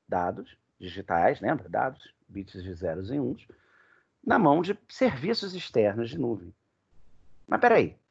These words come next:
e a maior parte desses que eu falei, na verdade, todos <laughs> esses que eu falei, têm as suas versões gratuitas, não, não é? Nós estamos aqui usando a versão gratuita do Zoom, o Gmail é gratuito, o Android é gratuito. Você paga o telefone, você não paga o Android.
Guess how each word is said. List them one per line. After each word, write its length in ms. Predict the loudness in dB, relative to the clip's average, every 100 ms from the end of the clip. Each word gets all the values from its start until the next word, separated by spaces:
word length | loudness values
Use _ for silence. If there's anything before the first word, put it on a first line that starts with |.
| _ _ _ _ -20 -16
e 760 | -10 -8 -8 -10 -8 -4 -4 0
a 80 | 2
maior 160 | 2 2
parte 220 | 0 0
desses 200 | -4 -4
que 80 | -10
eu 40 |
falei, 500 | -6 -2 0 0 -6 _ -8
na 80 | -6
verdade, 500 | -6 -6 -6 -8 -12 -20 -20 _ _ 0
todos 420 | 4 4 4 2
<laughs> 20 |
esses 220 | 2 2
que 100 | 0
eu 60 | 0
falei, 420 | 0 0 0 -2 _ _ -20 _ _ -6
têm 160 | -4
as 80 | -2
suas 180 | -2 -2
versões 320 | -2 -2 -2
gratuitas, 560 | 0 -2 -2 -4 -4 -4
não, 120 | -4
não 100 | -4
é? 120 | -8 -14 _ _ _ -6
Nós 140 | -4
estamos 240 | 0 2 2
aqui 180 | 0 0
usando 220 | 0 0
a 40 |
versão 260 | 0 0 2
gratuita 400 | 2 2 -4 -2
do 120 | -2
Zoom, 480 | 2 6 8 6 2 -6 -20 -10 -4
o 80 |
Gmail 480 | 2 4 6 6 4
é 80 | 4
gratuito, 720 | 4 4 4 4 4 4 2
o 80 | 6
Android 500 | 6 8 8 6 4
é 60 | 0
gratuito. 680 | -2 -2 -2 -2 -4 -6
Você 140 | -2 4
paga 180 | 4
o 40 | 2
telefone, 520 | -2 -4 0 0 0
você 180 | -6 -12
não 100 | -6
paga 200 | -6 -6
o 60 |
Android. 480 | -6 -6 -8 -12 -20